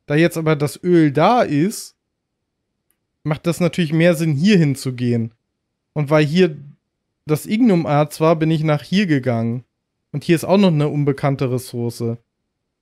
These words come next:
Hier ist natürlich Berg, das ist blöd.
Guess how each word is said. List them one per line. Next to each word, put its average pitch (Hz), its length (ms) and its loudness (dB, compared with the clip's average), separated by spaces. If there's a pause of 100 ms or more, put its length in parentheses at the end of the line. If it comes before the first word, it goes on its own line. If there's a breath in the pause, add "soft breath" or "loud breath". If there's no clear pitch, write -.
(800)
Hier 160 160 -4
ist - 120 -8
natürlich 165 440 -2
Berg, 160 480 2
das 175 180 -2
ist - 100 -20
blöd. 185 680 0